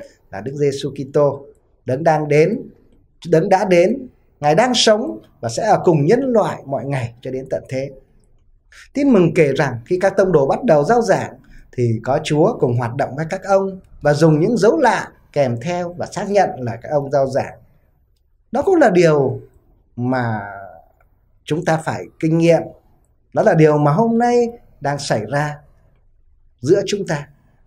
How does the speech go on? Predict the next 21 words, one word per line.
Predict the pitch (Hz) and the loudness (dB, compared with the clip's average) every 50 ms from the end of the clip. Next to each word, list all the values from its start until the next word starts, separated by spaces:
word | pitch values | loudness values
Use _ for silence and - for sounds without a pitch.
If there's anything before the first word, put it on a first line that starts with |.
| _ _ - | _ _ 0
Vì | 160 170 - | 0 2 4
thế, | 165 160 160 170 190 226 285 330 - | 4 6 6 6 6 4 2 -2 -4
khi | 294 269 - | -4 -4 -2
thực | 196 - - | -4 -4 -2
thi | 269 277 240 - | -4 -4 -2 0
sứ | 302 277 | -2 0
vụ | 247 240 196 156 | 2 2 2 2
loan | 160 165 165 165 | 2 2 2 4
báo | 160 175 190 196 | 2 2 2 2
tin | 214 185 180 156 | 0 0 0 0
mừng, | 135 123 - - - _ _ _ _ _ _ _ _ _ _ _ _ _ | 0 -2 -4 -8 -14 _ _ _ _ _ _ _ _ _ _ _ _ _
chúng | - 147 160 160 | -6 -6 -2 0
ta | 165 160 151 151 | 2 2 2 2
được | 147 143 | 2 0
mời | 139 143 143 143 | 2 4 4 4
gọi | 127 135 120 131 - | 4 2 0 -2 -4
khám | - 170 175 269 - - | -4 -4 -4 -4 -4 -2
phá | 214 185 190 208 254 269 254 | -2 -2 -2 -2 -4 -4 -6
và | - 143 | -6 -6
trải | - 165 147 151 | -6 -4 -2 2
nghiệm | 156 175 190 202 202 | 4 6 6 6 4